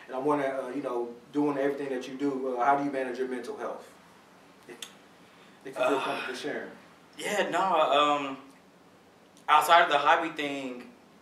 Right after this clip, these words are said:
Speaker 2: I try to just talk to people.
Speaker 1: Mm-hmm.
Speaker 2: People that, um, that kinda know me,
Speaker 1: Mm-hmm.
Speaker 2: um, that kinda know everything I'm going through. Like, I try to make sure I communicate how I'm feeling.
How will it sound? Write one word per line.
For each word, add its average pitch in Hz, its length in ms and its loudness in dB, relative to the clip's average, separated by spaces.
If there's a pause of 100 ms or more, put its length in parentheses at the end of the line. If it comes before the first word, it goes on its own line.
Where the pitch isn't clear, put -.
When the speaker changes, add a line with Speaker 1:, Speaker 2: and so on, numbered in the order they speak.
(240)
Speaker 2:
I - 100 4
try 156 200 2
to - 60 -4
just 113 160 -10
talk 123 220 2
to 120 60 -12
people. 113 280 -12
Speaker 1:
Mm-hmm. - 920 -20
Speaker 2:
People 135 240 -8
that, 120 400 -2
um, 110 440 -6 (1040)
that 117 180 -4
kinda 120 240 -4
know 131 160 -6
me, 135 320 -6 (260)
Speaker 1:
Mm-hmm. 113 540 -20
Speaker 2:
um, 101 280 -8 (1160)
that 107 160 -10
kinda 110 240 -6
know 107 240 -6
everything 110 300 -8
I'm 107 100 -12
going 113 260 -6
through. 110 440 -8
Like, 101 160 -8
I 101 80 -4
try 110 160 -8
to 104 80 -12
make 104 160 -14
sure 107 180 -8
I 104 80 -2
communicate 104 680 -12 (440)
how 117 240 0
I'm 117 100 -10
feeling. 120 380 -8